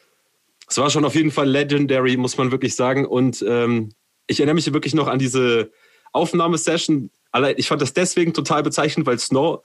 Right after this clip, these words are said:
niemand kannte den vorher, niemand hat ihn gesehen. Dann kam er irgendwie ins Studio, hat aber dann auch auf der Afterparty, zu der wir ihn quasi einfach mitgeschleift haben, hat er auch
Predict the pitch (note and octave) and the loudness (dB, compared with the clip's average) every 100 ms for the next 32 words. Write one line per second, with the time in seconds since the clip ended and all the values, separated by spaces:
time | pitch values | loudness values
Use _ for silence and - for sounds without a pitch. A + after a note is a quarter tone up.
0 | - - _ - D#3+ F#3+ F#3 F#3 G3 F3+ | -16 -20 _ 0 2 2 2 0 2 2
1 | F3+ E3+ D#3+ F3 E3+ E3+ E3 - - D#3+ | 2 2 2 2 2 0 -6 -10 -4 -2
2 | F#3 D3+ B2+ E3 F3+ D3 E3+ F3 D3 D#3 | 0 0 2 2 2 0 0 0 2 2
3 | C#3+ - F3+ F#3 G#3 A3+ A3 - - - | 0 0 2 4 2 2 -2 -12 -20 -10
4 | - E3+ D3+ D#3 C#3+ D#3 G3 B3 A#3+ - | -4 -2 0 0 2 2 2 0 -4 -2
5 | D3 - - D3+ - G3+ F3+ D#3 D3 D3 | 0 0 -2 0 0 0 -2 0 0 0
6 | D3+ D3 D3+ C#3+ D3 D3+ - C3+ C3+ C#3 | -2 0 2 2 2 0 -4 -2 0 0
7 | C#3+ C#3+ A#2 E3 - - B2+ A#2+ B2+ C3+ | 0 -2 0 0 0 0 0 0 0 0
8 | C#3 C#3+ C3 | 2 0 0